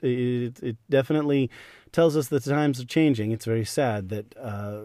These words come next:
historically speaking, U S, you know, American Jews have had the closest relationship with Israel,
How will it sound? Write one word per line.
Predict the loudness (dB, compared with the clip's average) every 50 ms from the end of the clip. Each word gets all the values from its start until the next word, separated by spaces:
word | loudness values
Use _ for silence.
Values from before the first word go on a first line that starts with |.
| -14 -18 -20 -20 -12
historically | -6 -6 -6 -4 2 6 6 6 6 6 2 -2 -2
speaking, | -2 0 -2 -2 0 0 0 0 2 2 2
U | 2 2 4 4
S, | 2 2 0 -8 -14 -14 -12 -8
you | -6 -4
know, | -2
American | -2 -2 -2 -2 -2 -2 0 0 0
Jews | 2 2 2 2 2 0
have | -2 -2
had | -2 -2 -2
the | -4 -6
closest | -6 0 2 2 2 2 -2 -8 -4 -2
relationship | 0 0 0 0 0 -2 -6 -6 -4 -4 -4 -4
with | -4 -2 0
Israel, | 0 0 0 0 0 0 -2